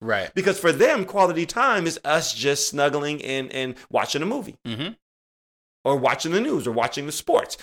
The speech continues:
Speaker 2: So quality time goes both ways. For them, quality time is just hanging out at home. Maybe for you, quality time is we're going out on a date.
Speaker 1: Yeah.
Speaker 2: Both are needed.
Speaker 1: Mm-hmm.
Speaker 2: Both are extremely important.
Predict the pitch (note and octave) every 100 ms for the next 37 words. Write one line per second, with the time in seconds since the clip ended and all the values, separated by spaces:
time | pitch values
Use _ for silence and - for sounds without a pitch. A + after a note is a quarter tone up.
0 | - - F#3 F3 E3+ - - A#3 F#4 D4+
1 | - B3 C#4+ F#3+ E3+ B2+ C#3+ C#3 G#3 -
2 | - - D3+ D3 A3 B3 - F#3 E3+ D#3
3 | - G3+ G3+ C3+ C#3 D3 C#3+ C3+ B2+ B2+
4 | G3 D3+ D#3+ - - D#3+ D#3 E3 D3+ C#3+
5 | A#3+ A#3 - F3 D#3+ D#3 D#3+ F3 D3+ D#3
6 | E3 D#3+ D3+ C#3+ D3 D3+ F#3+ F#3 - -
7 | - - G2+ D3 D#3+ F3+ F3 _ _ -
8 | C3+ C3 C3 B2+ B2 _ A2+ A#2 B2+ A#2
9 | F#2+ F2+ _ G2 G2 G2+ D3 E3 - C3+
10 | A#2+ - C3 C3+ B2+ A#2 A2+ - -